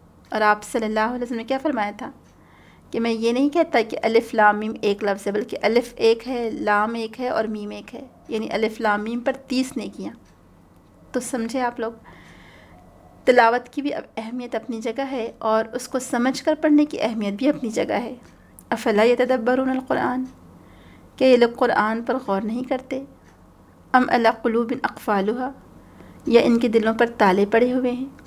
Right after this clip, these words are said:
تو قرآن تو سمجھ کر پڑھی جانے والی چیز ہے، بے سمجھے بوجھے پڑھنا نہیں ہے اسے۔ لیکن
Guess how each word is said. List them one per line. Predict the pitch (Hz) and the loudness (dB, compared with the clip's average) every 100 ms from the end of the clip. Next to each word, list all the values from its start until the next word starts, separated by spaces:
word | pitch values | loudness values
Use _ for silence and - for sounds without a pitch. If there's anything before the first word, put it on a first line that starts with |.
| - - - - - - - - | -20 -20 -20 -20 -20 -20 -20 -2
تو | 277 | 0
قرآن | 277 294 - 277 320 320 | 4 4 6 4 4 2
تو | 294 220 247 | 2 -2 0
سمجھ | - 277 294 | 2 2 2
کر | - 285 | 0 -4
پڑھی | 226 226 | -6 -6
جانے | 196 196 | -6 -6
والی | 190 196 | -8 -8
چیز | 196 202 208 | -10 -10 -10
ہے، | 247 247 - - - - - - - - | -12 -14 -20 -20 -20 -20 -20 -20 -12 2
بے | 240 254 | 6 8
سمجھے | 277 269 294 | 8 6 6
بوجھے | 262 269 | 4 2
پڑھنا | 294 269 233 | 0 -2 -2
نہیں | 220 202 196 | -2 -2 -4
ہے | |
اسے۔ | 202 - 302 - - - - - - - | -6 -10 -14 -16 -20 -20 -20 -20 -4 6
لیکن | 302 302 269 277 | 6 6 4 4